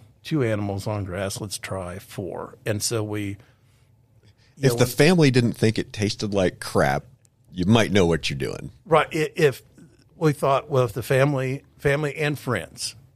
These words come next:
Speaker 1: family and friends, if they, if they like it, why, we'll go, we'll proceed."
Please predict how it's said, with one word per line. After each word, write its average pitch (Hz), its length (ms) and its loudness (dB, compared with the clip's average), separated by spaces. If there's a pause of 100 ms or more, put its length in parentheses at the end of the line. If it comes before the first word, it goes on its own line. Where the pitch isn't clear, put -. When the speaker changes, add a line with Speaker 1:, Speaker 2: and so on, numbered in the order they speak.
Speaker 1:
family 127 320 2
and 139 120 0
friends, 92 380 -8
if 104 160 -6
they, 147 440 0 (100)
if 104 100 -10
they 143 160 0
like 127 360 0
it, 131 200 -2 (300)
why, 107 160 0
we'll 107 300 0
go, 104 500 -4 (440)
we'll 120 160 -4
proceed." - 600 -8